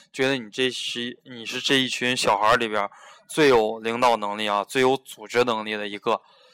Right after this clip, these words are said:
所以说呢，正是由于我爷爷啊，还有我妈妈的这些鼓励，可以说我才有今天。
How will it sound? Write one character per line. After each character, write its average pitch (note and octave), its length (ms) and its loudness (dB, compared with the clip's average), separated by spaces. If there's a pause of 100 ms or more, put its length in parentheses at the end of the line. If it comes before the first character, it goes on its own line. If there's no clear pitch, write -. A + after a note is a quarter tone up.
(180)
所 - 240 0
以 C#3+ 140 4
说 C#3 240 2
呢， A#2 180 0 (640)
正 D#3+ 180 0
是 B2+ 120 -2
由 C3+ 200 6
于 C3 320 0 (380)
我 B2 160 -4
爷 A2 320 0
爷 C3 60 6
啊， D#3 260 -2
还 A#2+ 80 0
有 B2+ 80 2
我 A2 160 -2
妈 B2 240 2
妈 B2+ 100 4
的 A#2 120 0
这 A#2 100 -6
些 C3 100 4 (160)
鼓 A2 220 -20
励， B2 260 2 (440)
可 - 120 -4
以 B2 140 2
说 A#2+ 300 0
我 G#2+ 100 -2
才 A#2+ 140 2
有 G#2+ 180 2
今 B2+ 240 -6
天。 G#2 240 -12